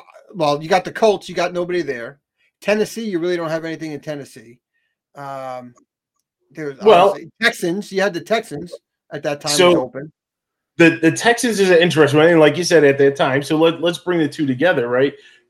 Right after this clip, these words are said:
Speaker 2: 'Cause DeMeco Ryans, uh, get, gets the job there. It's, it, and you liked him all along.
Speaker 1: Yeah.
Speaker 2: Um, you know, going to Houston, not a big fan of Houston and, and everything there. But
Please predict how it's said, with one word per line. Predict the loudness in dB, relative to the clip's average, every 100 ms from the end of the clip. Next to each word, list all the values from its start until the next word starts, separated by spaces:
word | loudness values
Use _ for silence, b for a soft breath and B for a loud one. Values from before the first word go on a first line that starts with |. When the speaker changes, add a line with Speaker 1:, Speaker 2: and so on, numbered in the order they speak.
| -2
Speaker 2:
'Cause | -2
DeMeco | 0 -2 -2 0
Ryans, | 2 2 4 2 0 -8 -20 _ -6
uh, | -2 2 2 4 2 0 -8 _ _ -2
get, | -2 0
gets | 0 -2 -2
the | -6
job | 0 2 2 2
there. | 2 2 -2 b b b _ _ _ _ _ _ 0
It's, | 0 2
it, | -6 -8 -12 -12 -14 -4
and | 0 0
you | 0 0
liked | 0 0 -2
him | -4
all | -4 -4
along. | 0 0 2 0 -4 -14 B B
Speaker 1:
Yeah. | -4
Speaker 2:
Um, | 0 2 2 0 -6 -16 _ _ _ _ _ _ _ _ _ _ _ _ _
you | 0
know, | 0 2
going | 0
to | 0
Houston, | -2 -4 -2 -2
not | 0 0 -2
a |
big | -4 -4
fan | -2 0
of | 0
Houston | -6 -10 -8 -4 -2
and, | -2 -4
and | -6 -6
everything | -6 -6 -8 -2
there. | -2 -2
But | -6 -12